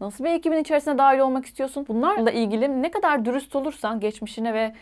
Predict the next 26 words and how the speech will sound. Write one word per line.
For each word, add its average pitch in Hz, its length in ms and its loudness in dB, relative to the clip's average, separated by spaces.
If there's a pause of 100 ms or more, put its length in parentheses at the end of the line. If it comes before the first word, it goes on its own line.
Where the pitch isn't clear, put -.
(200)
yaptığın 214 280 0
şeylere 202 420 -4
dair 196 360 0 (400)
karşı 403 340 0
tarafın 240 380 2
da 320 140 0
kendinin 311 560 4
de 262 160 0 (340)
o - 100 0
kadar 320 320 8
az 330 180 10
zamanını 220 420 6
alırsın 202 380 0
bu 185 60 -4
süreçte. - 560 -8
Çünkü 370 180 -4
öbür 311 180 4
türlü 254 360 2 (420)
başa 381 180 4
sarmak 196 340 2
zorunda 190 280 -4
kalıyor. - 320 -10 (180)
Yani 247 200 -4
şirketler 285 560 0
bunları 269 240 0
çok 302 200 -8